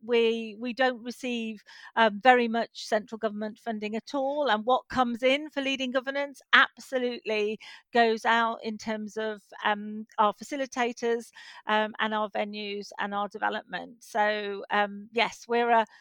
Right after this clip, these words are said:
we are, um, a charity very pleased to be, um, providing, you know, what we think are, are quality, uh, products for, um,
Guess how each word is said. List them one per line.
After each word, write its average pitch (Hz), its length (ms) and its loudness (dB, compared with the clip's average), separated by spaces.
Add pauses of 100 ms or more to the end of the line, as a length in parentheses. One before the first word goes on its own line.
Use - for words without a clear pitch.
(320)
we 277 360 0
are, 233 520 6
um, 220 340 2 (160)
a 240 80 4
charity 262 480 2
very 240 260 2
pleased 247 680 -6
to 226 80 -8
be, 208 520 0 (120)
um, 202 280 -2
providing, 208 800 -4 (200)
you 202 100 -8
know, 202 80 -10
what 190 180 -14
we 208 140 -8
think 196 300 -8
are, 202 300 0
are 190 240 0
quality, 196 560 -6 (360)
uh, 196 140 -4
products - 640 -10
for, 202 460 -8 (120)
um, 202 500 -2